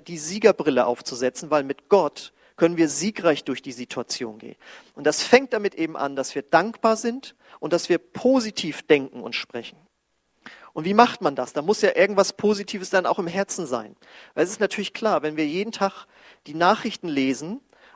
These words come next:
wo ja, ähm, dauernd gemeldet wird, noch mehr Infizierte, noch mehr Tote. Das ist ja nichts, äh, Erbauliches. <laughs> Ja?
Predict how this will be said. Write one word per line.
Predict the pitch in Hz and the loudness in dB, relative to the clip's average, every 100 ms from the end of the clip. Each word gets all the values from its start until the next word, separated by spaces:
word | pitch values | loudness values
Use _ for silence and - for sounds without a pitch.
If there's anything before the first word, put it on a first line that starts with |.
| _ | _
wo | 151 170 | 2 6
ja, | 180 175 175 - | 8 10 10 8
ähm, | - 156 156 151 | 2 2 2 4
dauernd | - 190 220 214 - | 6 8 8 6 0
gemeldet | 190 170 180 208 202 | 2 8 8 8 6
wird, | 190 196 - | 4 4 0
noch | - 196 - | 4 4 6
mehr | 220 220 | 4 4
Infizierte, | 202 196 196 - 202 202 202 - | 4 -4 -8 0 0 4 2 2
noch | 170 190 196 | 2 2 4
mehr | 185 180 | 0 2
Tote. | 190 165 127 107 | 0 0 -2 -4
Das | - 151 | -4 -4
ist | 208 | 0
ja | 175 | 0
nichts, | 170 190 - - - - _ _ _ - | 0 -4 -6 -10 -10 -12 _ _ _ -2
äh, | 156 156 | 0 2
Erbauliches. | 151 143 160 170 143 - - - | 2 6 6 4 0 -4 -2 -2
<laughs> | - - - - | -4 -12 -14 -4
Ja? | 139 | -4